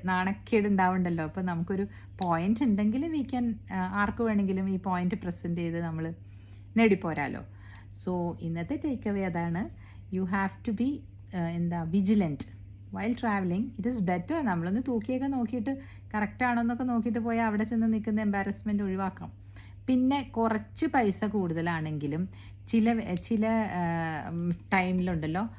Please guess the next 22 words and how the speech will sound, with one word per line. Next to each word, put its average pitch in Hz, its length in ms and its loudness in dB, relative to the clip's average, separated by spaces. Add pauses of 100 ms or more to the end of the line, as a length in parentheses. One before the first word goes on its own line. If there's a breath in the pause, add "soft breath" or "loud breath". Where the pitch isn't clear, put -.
(300 loud breath)
സാധാരണ 233 720 6
ടിക്കറ്റ് 202 380 0
നമ്മൾ 190 280 2
എടുത്ത് 170 240 0
വരുമ്പോൾ 170 300 0
ഒരു 233 100 2
സിക്സ് 233 340 -2
തൗസൻഡ് 180 340 2
എന്ന് 170 140 2
വിചാരിക്കൂ. 147 420 -2
ചില 220 300 0
ടൈമിൽ 208 380 2
നമ്മൾ 196 280 2
നോക്കുമ്പോൾ 180 360 0
നമുക്ക് 185 180 0
പ്രയോറിറ്റി 220 800 0
ടിക്കറ്റ്സ് 196 460 -2
ഒക്കെ 180 120 -2
സിക്സ് 180 300 -4
തൗസൻഡിന് 170 440 -2
അവൈലബിൾ 156 840 -4
ആകും. 147 320 -6